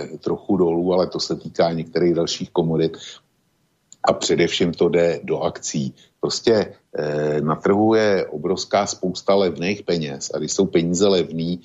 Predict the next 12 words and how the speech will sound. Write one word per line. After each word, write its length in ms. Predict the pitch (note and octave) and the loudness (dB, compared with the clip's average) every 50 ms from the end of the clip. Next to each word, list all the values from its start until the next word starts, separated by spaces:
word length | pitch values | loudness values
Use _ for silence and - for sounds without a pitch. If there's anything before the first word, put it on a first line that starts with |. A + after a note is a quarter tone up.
| - - _ _ - | -16 -20 _ _ -12
no 80 | D#2 | -10
tak 220 | - - F2+ - - | -4 -4 -4 -2 0
se 120 | - F#2+ | 0 2
za 140 | E2+ F2+ F2 | 2 4 2
ně, 160 | F2+ F#2 F#2+ | 2 2 0
eh, 540 | F#2+ D#2+ E2 F2+ F2 F2 F2 F2 E2+ E2+ E2 | 0 0 0 0 0 0 0 2 2 2 2
za 180 | D#2 D#2+ E2+ | 2 2 2
ně 160 | E2+ F2+ F#2+ F#2+ | 2 2 2 2
nakupuje, 840 | F#2 F2 - - E2+ - - G2 G2 G2 G2 F#2+ F#2+ F#2+ F2+ - | 0 -2 -2 -6 -6 -4 2 4 4 6 6 4 4 4 2 0
eh, 400 | - - D#2 D2+ D2+ D2+ D2+ D2+ | -2 -4 -2 0 0 0 0 0
všechno 440 | C#2+ - - - - - F#2 G2 G2+ | -2 -4 -6 -6 -4 0 2 4 4
možný 500 | G2 F#2 F2 D#2+ - D2+ D#2+ E2 E2 D#2+ | 4 4 2 0 -2 -2 0 0 0 -2